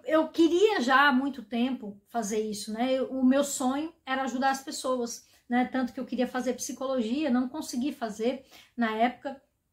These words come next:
porque não tive condição de, de bancar aquela faculdade, meus pais não tinham essa condição, então eu acabei meio que desistindo desse sonho. E depois eu fui enxergando, através dos erros que eu cometi, o quanto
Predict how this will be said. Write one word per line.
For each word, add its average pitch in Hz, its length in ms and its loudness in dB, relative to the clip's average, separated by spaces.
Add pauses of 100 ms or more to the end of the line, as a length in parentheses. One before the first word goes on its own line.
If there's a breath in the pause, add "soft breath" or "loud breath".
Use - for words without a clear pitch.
(460)
porque - 380 0
não 262 160 0
tive 320 300 -2
condição 254 480 -2
de, 226 260 0
de 202 140 -2
bancar 240 480 4
aquela 214 220 -6
faculdade, 214 640 -4
meus 208 200 -4
pais 233 300 -2
não 226 100 -2
tinham 220 260 -6
essa 214 200 -10
condição, 208 560 -4 (360 loud breath)
então 359 260 0
eu 339 60 6
acabei 311 560 2
meio 294 280 -2
que - 80 -6
desistindo 277 540 -2
desse 294 260 -4
sonho. 254 400 -2 (340 loud breath)
E 311 80 0
depois 339 880 -2
eu 285 100 -2
fui 302 840 0
enxergando, 294 1080 0
através 240 640 0
dos 208 280 0
erros 294 260 2
que 294 60 -6
eu 254 60 -6
cometi, 254 580 -6 (260 loud breath)
o 330 120 -4
quanto 302 600 -2